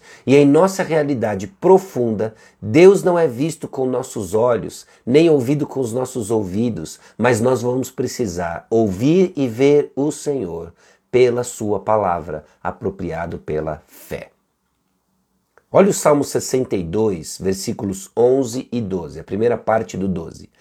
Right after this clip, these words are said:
Salmo sessenta e dois, eu vou ler duas vezes, eu vou ler tanto na Revista Atualizada quanto na Nova Versão Internacional, a N V I. Diz o seguinte: "Uma vez falou Deus, duas vezes ouvi isto,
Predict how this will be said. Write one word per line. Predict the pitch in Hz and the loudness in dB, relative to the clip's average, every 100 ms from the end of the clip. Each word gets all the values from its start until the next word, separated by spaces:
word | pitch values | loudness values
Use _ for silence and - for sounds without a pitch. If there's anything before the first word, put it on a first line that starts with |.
| _ _ | _ _
Salmo | - - 127 143 | -8 0 2 2
sessenta | 147 - 120 131 127 120 | 0 -4 -4 -2 -2 -2
e | |
dois, | 87 80 80 | -4 -6 -6
eu | |
vou | 92 | -2
ler | 123 127 | 0 0
duas | 123 147 98 | 4 2 2
vezes, | 95 95 85 - _ _ | -2 -2 -4 -12 _ _
eu | - | -2
vou | 104 123 | 2 4
ler | 123 | 4
tanto | - 151 | 2 2
na | 151 135 | 0 -2
Revista | 113 104 131 - | -4 -2 -4 -4
Atualizada | - 120 110 92 92 107 110 113 - _ - | -6 -2 -2 -2 -4 -2 -2 -6 -8 _ 0
quanto | 123 120 | 2 2
na | 113 | 0
Nova | 110 104 104 | 0 0 0
Versão | 101 104 - 98 | -2 -4 -2 -4
Internacional, | 95 98 92 92 - 87 87 92 - _ - | -2 -4 -4 -6 -6 -4 -2 -2 -4 _ -6
a | 90 | -2
N | 92 90 | 0 -2
V | 85 | -4
I. | 98 - _ _ _ _ _ _ _ _ _ | -6 -8 _ _ _ _ _ _ _ _ _
Diz | - 110 117 | -2 0 0
o | |
seguinte: | 110 127 82 78 _ - _ _ _ _ _ _ _ _ _ _ _ - | -2 -4 -6 -10 _ -20 _ _ _ _ _ _ _ _ _ _ _ 2
"Uma | 165 180 | 4 4
vez | 117 123 170 165 - | 4 4 4 4 -2
falou | - 123 127 143 | -2 0 2 0
Deus, | 120 117 120 123 - - - | 2 2 2 -2 -8 -16 -12
duas | 95 117 135 113 | -4 2 4 2
vezes | 92 113 120 117 110 | 0 -2 0 -2 0
ouvi | 113 107 113 92 | -2 0 -4 -6
isto, | 78 - 69 | -8 -16 -20